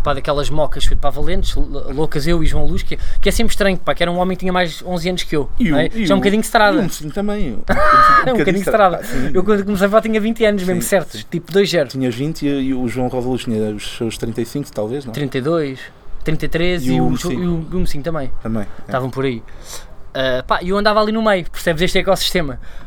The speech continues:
Speaker 1: Pá, e nós ficámos numa casa qualquer que o mocinho tinha, pá, que o mocinho é, é tipo o magnata do, de Coruche. E ficámos numa casa que, era, que já foi da mãe, mesmo no centro.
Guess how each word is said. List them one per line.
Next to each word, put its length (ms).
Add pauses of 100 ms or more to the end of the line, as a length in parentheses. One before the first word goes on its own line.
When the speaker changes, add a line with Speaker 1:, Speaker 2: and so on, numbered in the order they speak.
(120)
Speaker 1:
Pá, 160
e 80
nós 160
ficámos 320
numa 220
casa 260
qualquer 400
que 100
o 40
mocinho 260
tinha, 220
pá, 100
que 80
o 20
mocinho 280
é, 120
é 40
tipo 320
o 320
magnata 580
do, 500 (300)
de 60
Coruche. 420 (340)
E 60
ficámos 340
numa 160
casa 200
que, 100
era, 160
que 100
já 80
foi 200
da 100
mãe, 160
mesmo 180
no 60
centro. 400